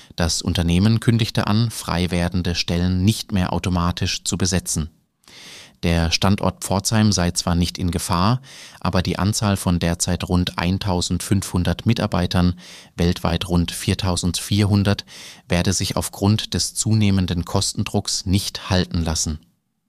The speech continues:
Enzkreis. Nach einem I-T-Sicherheitsvorfall waren beim Landratsamt Enzkreis personenbezogene Daten aus Führerscheinanträgen öffentlich zugänglich.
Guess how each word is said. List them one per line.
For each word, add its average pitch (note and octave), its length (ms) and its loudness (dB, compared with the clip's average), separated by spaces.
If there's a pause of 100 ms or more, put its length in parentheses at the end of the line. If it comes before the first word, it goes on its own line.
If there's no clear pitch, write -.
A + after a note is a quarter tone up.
(440)
Enzkreis. - 760 0 (800)
Nach F#2+ 140 0
einem F#2 300 4
I-T-Sicherheitsvorfall G2+ 1300 0
waren F2 340 0
beim F2 240 0
Landratsamt F2 840 -2
Enzkreis F#2 520 -2
personenbezogene F#2 960 0
Daten F2 460 0
aus E2 300 -2
Führerscheinanträgen F2 1120 0
öffentlich - 560 -2
zugänglich. E2 720 -2